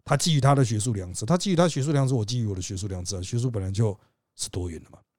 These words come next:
那当然，时代力量讨论跟其他政党比较不一样，因为我们现在已经没有什么选票考量。啊，主要都是这个东西到底合不合理。其实像时代力量最近有在讨论核能，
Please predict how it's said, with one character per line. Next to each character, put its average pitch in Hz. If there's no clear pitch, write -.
那 175
当 190
然， 190
时 -
代 185
力 190
量 180
讨 127
论 143
跟 151
其 135
他 127
政 131
党 104
比 92
较 98
不 98
一 104
样， 98
因 160
为 170
我 131
们 110
现 151
在 135
已 113
经 113
没 120
有 110
什 101
么 95
选 92
票 92
考 87
量。 80
啊， 98
主 107
要 131
都 127
是 120
这 120
个 127
东 117
西 117
到 110
底 85
合 98
不 92
合 95
理。 87
其 139
实 147
像 147
时 135
代 143
力 147
量 143
最 135
近 135
有 123
在 117
讨 110
论 113
核 101
能， 95